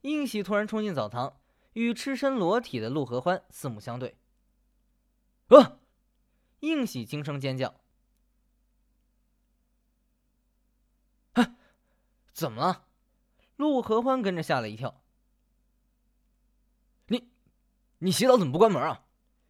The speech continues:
应喜赶紧背过身。陆合欢莫名其妙地挠挠头。“都是男人怕什么啊？”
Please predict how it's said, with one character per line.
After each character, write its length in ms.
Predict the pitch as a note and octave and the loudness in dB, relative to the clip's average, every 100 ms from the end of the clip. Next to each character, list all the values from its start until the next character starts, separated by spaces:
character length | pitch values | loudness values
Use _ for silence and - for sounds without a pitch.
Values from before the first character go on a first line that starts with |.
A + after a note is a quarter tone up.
| _ _ | _ _
应 220 | C#4+ D#4 | -2 -2
喜 160 | C#4 G#3 | -2 -2
赶 220 | E3 G#3+ | 0 0
紧 100 | G#3 | 0
背 140 | C3+ B2 | -2 -4
过 80 | |
身。 240 | G#2+ D3 - _ _ _ _ _ _ _ _ _ _ - | -4 -8 -10 _ _ _ _ _ _ _ _ _ _ -6
陆 260 | D#4+ D4+ | -4 -2
合 160 | B3+ C4+ | 0 0
欢 160 | C#4+ C#4+ | 0 -2
莫 160 | C#4+ | -2
名 160 | B3 C4+ | -4 -6
其 160 | - | -6
妙 180 | A#3 C4+ | -4 -2
地 120 | F3 | -2
挠 160 | B2 B2+ | -4 -4
挠 100 | C#3+ | -4
头。 320 | C3 A2+ - _ _ _ _ _ _ _ _ _ _ _ _ _ _ _ _ | -6 -10 -10 _ _ _ _ _ _ _ _ _ _ _ _ _ _ _ _
“都 180 | A3 B3 | -2 -2
是 120 | F3 | -4
男 160 | A2 A#2+ | -6 -6
人 80 | E3+ | -6
怕 200 | G3 A2+ | -6 -8
什 80 | |
么 120 | G2+ G#2 | -12 -14
啊？” 240 | G2+ - | -14 -16